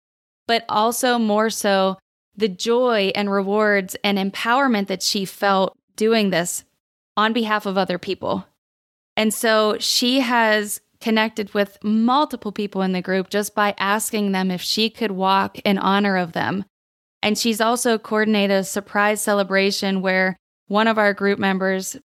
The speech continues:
who had a very intense chemotherapy,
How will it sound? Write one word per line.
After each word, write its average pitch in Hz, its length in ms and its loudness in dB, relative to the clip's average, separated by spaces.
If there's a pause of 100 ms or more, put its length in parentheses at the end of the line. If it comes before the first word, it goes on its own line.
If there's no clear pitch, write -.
(500)
who 277 100 2
had 233 200 2
a 214 80 2
very 220 460 2
intense 208 520 -2
chemotherapy, 196 960 -2